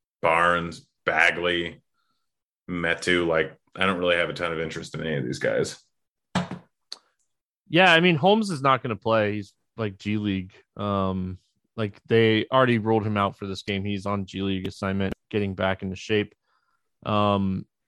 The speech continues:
Speaker 2: I kinda like Alex Len in large field tournaments. He might only play twenty-four minutes. He might only play twenty minutes, but he is someone that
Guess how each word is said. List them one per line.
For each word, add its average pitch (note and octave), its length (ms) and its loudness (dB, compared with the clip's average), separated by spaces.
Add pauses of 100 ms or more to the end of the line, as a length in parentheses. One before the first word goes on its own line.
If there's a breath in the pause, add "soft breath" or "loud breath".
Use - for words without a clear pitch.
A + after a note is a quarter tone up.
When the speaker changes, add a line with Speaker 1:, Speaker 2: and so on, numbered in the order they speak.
Speaker 2:
I C#3 80 -2
kinda G#3 320 0
like F#3+ 220 2
Alex D#3 340 0
Len D3 140 0
in B2 180 0
large A#2+ 240 0
field A2+ 160 -6
tournaments. A2+ 640 -4 (360)
He - 100 -10
might A#2 160 4
only C3 180 6
play C3 180 2
twenty-four C3 440 -2
minutes. B2+ 420 2
He G2+ 60 -8
might G2+ 160 0
only A2+ 160 2
play A#2 180 0
twenty C3 280 -4
minutes, G#2 440 -4
but G#2 160 0
he A#2 120 2
is B2 120 0
someone A#2+ 420 0
that G#2+ 300 2